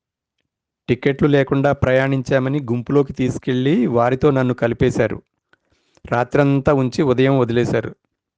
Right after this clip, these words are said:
అంటూ టిఫిన్ అతని ముందుకు తోసింది. ఆకలితో ఉన్న ధర్మభిక్షం గబగబా తినేశాడు. "నిన్న పోలీసోళ్ళు పట్టుకున్న గుంపులో మనలాంటి కళ్ళు లేని ఇద్దరు ఆడోళ్ళు ఉన్నారు.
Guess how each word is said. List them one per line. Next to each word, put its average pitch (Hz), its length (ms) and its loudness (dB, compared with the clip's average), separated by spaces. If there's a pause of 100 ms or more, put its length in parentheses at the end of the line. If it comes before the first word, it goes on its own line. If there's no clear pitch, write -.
(600)
అంటూ 110 400 -2 (680)
టిఫిన్ 175 240 2
అతని 131 220 0
ముందుకు 120 320 0
తోసింది. 117 440 -2 (420)
ఆకలితో 123 440 -2
ఉన్న 117 200 -2
ధర్మభిక్షం 113 840 -2 (640)
గబగబా 127 400 0
తినేశాడు. 107 520 -6 (2750)
"నిన్న 131 400 2
పోలీసోళ్ళు 147 680 2
పట్టుకున్న 143 460 -2
గుంపులో 139 640 2
మనలాంటి 131 600 -2
కళ్ళు 135 280 -4
లేని 147 300 0
ఇద్దరు 131 260 0
ఆడోళ్ళు 127 500 2
ఉన్నారు. 123 420 0